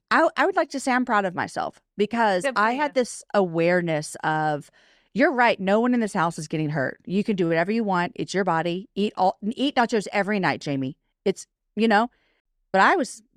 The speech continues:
Speaker 1: feeling miserable.
Speaker 2: Yeah.
Speaker 1: And, and so I made that change. And I'm not saying that, like, I'm, like, do everything perfect by any means, but I had this awareness that, like, "You know what, this body actually, it's for me. And, like, it is a
Speaker 2: Yeah.
Speaker 1: gift." And I
Speaker 2: Wow.
Speaker 1: actually,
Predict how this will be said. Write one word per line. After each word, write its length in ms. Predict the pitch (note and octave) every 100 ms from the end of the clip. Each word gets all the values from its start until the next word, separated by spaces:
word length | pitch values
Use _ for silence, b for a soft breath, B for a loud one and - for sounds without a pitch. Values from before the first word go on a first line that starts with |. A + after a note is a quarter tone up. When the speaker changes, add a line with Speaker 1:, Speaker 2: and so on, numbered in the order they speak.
| _
Speaker 1:
feeling 380 | G#3 A#3 G#3 D#3+ -
miserable. 720 | D3+ C#3+ - C#3+ - F2 - _ _ _ _ _ -
Speaker 2:
Yeah. 100 | G3+
Speaker 1:
And, 600 | G3+ F#3+ F#3 F3+ F3 - -
and 180 | F#3 F3
so 240 | G#3+ F3+ -
I 200 | F3+ G3
made 280 | F#3+ F#3+
that 240 | F3 D#3+ -
change. 500 | - G#3+ G#3 E3 D#3+
And 80 | C#4+
I'm 120 | E4+
not 180 | A3+ -
saying 320 | - E3 D3+
that, 140 | C#3+ -
like, 200 | C3 - _ -
I'm, 240 | D#3+ D3+ - _ _ _ _ _ _ _ _ _ _
like, 140 | D#3 C#3+ _ -
do 120 | D3
everything 300 | C#3 C3+ B2+
perfect 340 | - F#3 C#3
by 80 | D#3+
any 160 | F3 E3+
means, 340 | C3 C3 - -
but 100 | F#3
I 80 |
had 240 | F3+ G#3+ B3+
this 180 | C4 E3
awareness 520 | C3+ C3 A#2+ G#2+ -
that, 120 | F#2+
like, 180 | C#3 -
"You 40 |
know 80 | A3
what, 120 | A3+
this 120 | A3 -
body 300 | A3+ G#3 -
actually, 580 | D3 D#3 - A3+ A3+ -
it's 180 | F3+ -
for 280 | - D#3+ D#3
me. 280 | G2 D2 - -
And, 100 | E3+
like, 160 | E3+
it 80 | G#3+
is 120 | G3
a 40 | C#3
Speaker 2:
Yeah. 60 | - C3 F#2+
Speaker 1:
gift." 240 | - - _ _ _ _ -
And 140 | F3+
I 180 | F3 G3
Speaker 2:
Wow. 60 | G#3
Speaker 1:
actually, 340 | G#3+ B3